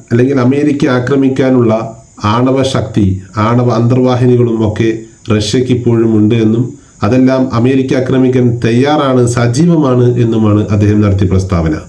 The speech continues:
അതിനെതിരെ മറുപടി നൽകിയത് ട്രംപ് പറഞ്ഞത് ഇങ്ങനെയാണ്, "ദിമിത്രി മെദ്വദേവ് അതിർത്തികൾ ലംഘിച്ചിരിക്കുന്നു, വാക്കുകൾ സൂക്ഷിച്ച് സംസാരിക്കണം, ഇല്ലെങ്കിൽ അതുകൊണ്ടുണ്ടാകുന്ന പ്രത്യാഘാതങ്ങൾ കനത്തതായിരിക്കും" എന്ന് പറഞ്ഞുകൊണ്ടാണ് അദ്ദേഹം രണ്ട് ആണവ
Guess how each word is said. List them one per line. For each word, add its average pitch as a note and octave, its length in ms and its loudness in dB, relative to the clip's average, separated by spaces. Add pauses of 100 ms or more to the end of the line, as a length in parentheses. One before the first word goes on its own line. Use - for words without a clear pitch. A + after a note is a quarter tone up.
(1160)
അതിനെതിരെ C#3+ 520 0
മറുപടി A#2+ 440 0
നൽകിയത് B2 680 2
ട്രംപ് A#2+ 380 0
പറഞ്ഞത് A2 360 0
ഇങ്ങനെയാണ്, G#2 380 0 (1200)
"ദിമിത്രി C#3 320 0
മെദ്വദേവ് C#3+ 520 0
അതിർത്തികൾ C#3+ 560 0
ലംഘിച്ചിരിക്കുന്നു, G#2 680 0 (180)
വാക്കുകൾ C3+ 360 -2
സൂക്ഷിച്ച് C3 480 0
സംസാരിക്കണം, G2 760 0
ഇല്ലെങ്കിൽ A#2+ 420 2
അതുകൊണ്ടുണ്ടാകുന്ന B2 800 2
പ്രത്യാഘാതങ്ങൾ A#2+ 720 0 (160)
കനത്തതായിരിക്കും" A2 880 -2 (540)
എന്ന് A#2+ 240 0
പറഞ്ഞുകൊണ്ടാണ് B2 560 0
അദ്ദേഹം A2+ 280 -2
രണ്ട് A2 200 0
ആണവ A#2+ 320 0